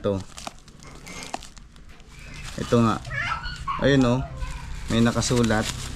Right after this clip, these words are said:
"Toboy Iyakin, many thank you for all your kindness to others. From Miss A." Yun. Sino to si Miss A?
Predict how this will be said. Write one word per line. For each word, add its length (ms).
"Toboy 400
Iyakin, 400
many 240
thank 320
you 320
for 160
all 240
your 320
kindness 480
to 160
others. 640
From 320
Miss 320
A." 240
Yun. 320
Sino 320
to 160
si 160
Miss 240
A? 400